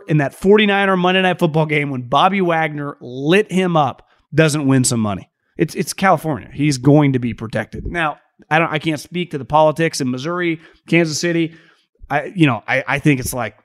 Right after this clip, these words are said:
you're really suing life-threatening dis-, you didn't have life-threatening diseases or injuries. Yeah, buddy, w-, we know. W-, we saw you fall. <laughs> Like, just most of us, when we get shoved, we just kinda dust ourselves off and pick ourselves up and get back up.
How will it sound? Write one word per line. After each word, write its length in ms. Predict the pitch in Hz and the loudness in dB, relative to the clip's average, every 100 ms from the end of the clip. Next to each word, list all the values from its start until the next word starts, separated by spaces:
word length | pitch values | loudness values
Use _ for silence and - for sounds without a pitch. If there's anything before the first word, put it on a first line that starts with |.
| - | -12
you're 200 | 135 135 | -8 -2
really 240 | 143 151 | 2 2
suing 440 | 120 - 143 135 127 | 2 2 2 2 0
life-threatening 760 | 123 139 - 139 143 135 131 | 0 -2 -2 -2 0 2 0
dis-, 160 | 123 120 | -2 -6
you 140 | 131 | -8
didn't 200 | 131 156 | -2 2
have 120 | 156 127 | 2 2
life-threatening 600 | 135 139 139 147 139 131 | 0 0 0 0 2 0
diseases 540 | 120 113 131 143 139 - _ - | 0 2 2 2 -2 -4 _ -8
or 180 | 127 123 | -8 2
injuries. 540 | 147 156 156 156 151 - - - | 2 4 2 -2 -4 -12 -20 -8
Yeah, 160 | - 151 | 0 0
buddy, 280 | 117 113 113 | 0 -8 -10
w-, 260 | 147 135 151 | -10 -8 0
we 140 | 135 | 4
know. 260 | 123 101 - - | 4 0 -6 -2
W-, 280 | 143 139 139 | -2 -4 -6
we 140 | 135 | -4
saw 240 | - 160 | 0 2
you 160 | 131 113 | 2 -4
fall. 460 | - 113 98 - _ - | -8 -10 -10 -18 _ -8
<laughs> 100 | - | -6
Like, 160 | 135 | -6
just 300 | 147 180 - - - - - _ _ _ 311 - - - _ - - - | -2 -2 -4 -14 -20 -20 -20 _ _ _ -8 -6 -6 -8 _ -20 -14 -2
most 320 | 180 196 - | 2 2 0
of 100 | 156 | -2
us, 220 | 143 - | -2 -4
when 320 | 143 143 135 | -2 -2 0
we 100 | 139 | -2
get 160 | 143 143 | -2 0
shoved, 320 | - 160 123 | 2 2 2
we 120 | 127 | -2
just 180 | 117 113 | -2 -2
kinda 320 | - 127 107 - - _ _ 143 | -2 -2 -4 -12 -20 _ _ 0
dust 220 | 156 175 | 2 2
ourselves 280 | 170 175 170 | 0 0 2
off 180 | 156 | 2
and 120 | 131 127 | 2 0
pick 120 | 147 | 0
ourselves 260 | 131 147 | 0 0
up 140 | 135 123 | 2 0
and 80 | 117 | -2
get 120 | 110 | -4
back 220 | 107 101 | -6 -8
up. 180 | 87 | -12